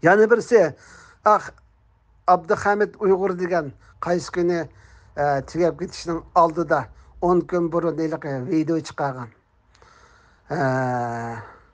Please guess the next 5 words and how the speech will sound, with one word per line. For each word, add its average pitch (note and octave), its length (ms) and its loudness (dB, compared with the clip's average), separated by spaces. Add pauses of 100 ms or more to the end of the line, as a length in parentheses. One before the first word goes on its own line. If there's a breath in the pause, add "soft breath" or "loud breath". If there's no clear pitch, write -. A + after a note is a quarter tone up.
(1900 loud breath)
shu E3 280 2
videodan D#3+ 600 6
besh D#3+ 260 0
kun E3 320 0
keyin D#3 380 -2